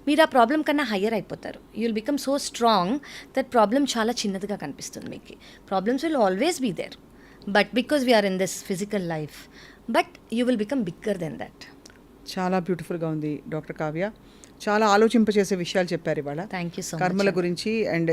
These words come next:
Speaker 2: in fact, it's a vast subject, కానీ
Speaker 1: I
Speaker 2: to
Speaker 1: know.
Speaker 2: start with, I think, uh, uh, ఒక కాంటెంప్లేషన్‌కి, ఒక,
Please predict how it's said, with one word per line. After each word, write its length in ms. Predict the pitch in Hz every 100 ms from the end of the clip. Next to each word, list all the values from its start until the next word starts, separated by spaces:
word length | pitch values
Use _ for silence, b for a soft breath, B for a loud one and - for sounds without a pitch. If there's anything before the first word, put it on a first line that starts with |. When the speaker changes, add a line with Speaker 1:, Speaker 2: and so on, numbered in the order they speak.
| 175
Speaker 2:
in 140 | 180
fact, 200 | 180 208 -
it's 140 | -
a 60 | 165
vast 340 | 202 254 - -
subject, 320 | 196 196 214
కానీ 240 | - 208 233
Speaker 1:
I 440 | - - - 180
Speaker 2:
to 80 | 170
Speaker 1:
know. 80 | 160
Speaker 2:
start 320 | 233 240 269
with, 140 | 311 262
I 100 | 233
think, 240 | 277 277
uh, 240 | 269 214 185 B B -
uh, 220 | 202 190
ఒక 200 | - 202
కాంటెంప్లేషన్‌కి, 920 | 214 214 220 262 254 247 254 226 269 285
ఒక, 200 | 208